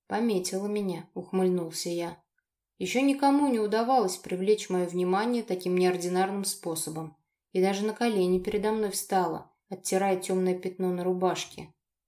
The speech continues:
Зря это она. Неужели не понимала, что женщина, стоящая на коленях перед мужчиной, настолько сильно заводит, что аж крышу сносит, и член колом встает, несмотря на десятки присутствующих людей?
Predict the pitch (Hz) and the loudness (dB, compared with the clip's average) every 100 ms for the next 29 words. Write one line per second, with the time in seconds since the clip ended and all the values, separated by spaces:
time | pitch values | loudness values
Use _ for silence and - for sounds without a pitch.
0 | _ 185 180 180 180 180 180 175 160 151 | _ -6 0 2 4 2 -2 -4 -6 -10
1 | - _ _ _ _ _ _ 185 190 214 | -14 _ _ _ _ _ _ -2 0 2
2 | 269 262 247 - 240 247 247 208 151 - | 2 0 -2 0 0 2 0 0 -2 -6
3 | - 185 180 208 240 240 185 180 180 190 | -8 -6 0 2 2 0 -6 -6 -2 0
4 | 208 208 - 185 180 190 208 208 185 - | 0 0 -2 -2 0 0 2 0 -4 -4
5 | 180 180 185 180 - 254 202 165 180 - | -2 0 -2 -2 -4 -2 -2 -4 -4 0
6 | 233 220 208 - 233 202 170 180 185 233 | 0 0 -4 -2 -2 -2 -2 0 2 2
7 | 202 180 _ _ - - 185 185 - 220 | -2 -8 _ _ -20 -2 0 0 -4 -2
8 | 233 226 180 - 208 196 185 - _ _ | -2 -2 -6 -6 -4 -4 -6 -12 _ _
9 | _ _ 190 185 233 226 180 180 175 175 | _ _ -8 -4 -2 -2 -2 -2 -2 -2
10 | 160 - 190 185 156 170 165 185 185 190 | -6 -4 0 0 0 -6 -8 -4 -2 0
11 | 185 175 180 180 233 233 - - - - | -2 -2 -4 -2 -4 -4 -12 -8 -8 -4
12 | 214 - 185 185 185 190 196 202 180 160 | -4 -4 -6 -4 -6 -8 -6 -4 -2 -4
13 | 156 | -6